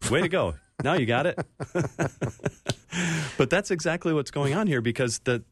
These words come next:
Speaker 1: the person clearly did encounter God, and,
Speaker 2: Totally.
Speaker 1: you know, the experience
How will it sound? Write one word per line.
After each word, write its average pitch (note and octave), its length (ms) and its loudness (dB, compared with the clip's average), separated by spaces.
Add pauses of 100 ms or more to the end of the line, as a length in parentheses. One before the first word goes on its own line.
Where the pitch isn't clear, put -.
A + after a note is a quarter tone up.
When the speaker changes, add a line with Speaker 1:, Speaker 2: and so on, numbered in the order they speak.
(120)
Speaker 1:
the A#2 100 0
person C#3 460 -2
clearly C3+ 460 0
did A#2 520 0
encounter A#2 480 0
God, F#2+ 480 0
and, G#2 180 2
Speaker 2:
Totally. G#2 360 0
Speaker 1:
you G#2+ 80 2
know, F#2+ 160 2
the G2+ 160 0
experience A2 680 -2